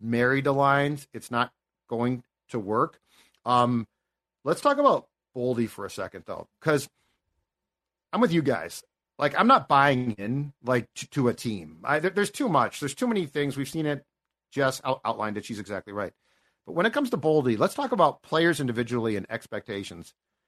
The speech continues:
And Dex, I'll start with you on this one. Um, the last two games, is there any reason,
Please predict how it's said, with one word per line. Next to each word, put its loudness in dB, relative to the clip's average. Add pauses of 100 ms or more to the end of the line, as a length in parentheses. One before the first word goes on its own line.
(380)
And -6
Dex, 4
I'll 4
start -2
with -6
you 2
on -2
this -6
one. -10 (600)
Um, 4 (360)
the -4
last 4
two -4
games, -4 (140)
is -6
there 4
any 0
reason, -4